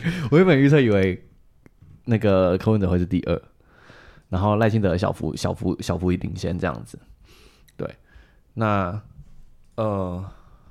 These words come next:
我们讨论一下，你们，我们，我们亮一下票好了。我是盖给，我是盖给赖清德的。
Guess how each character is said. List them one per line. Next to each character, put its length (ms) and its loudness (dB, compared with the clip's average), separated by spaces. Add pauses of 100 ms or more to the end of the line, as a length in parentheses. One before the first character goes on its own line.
(1700)
我 120 -6
们 180 0
讨 120 0
论 120 6
一 40 2
下， 340 2
你 100 -4
们， 100 0
我 80 2
们， 280 2
我 60 2
们 60 2
亮 160 4
一 40 2
下 140 4
票 220 2
好 140 -2
了。 80 -4
我 140 -2
是 80 -2
盖 160 2
给， 480 -8
我 100 -2
是 80 -2
盖 80 2
给 80 2
赖 100 2
清 180 -4
德 100 -2
的。 180 -12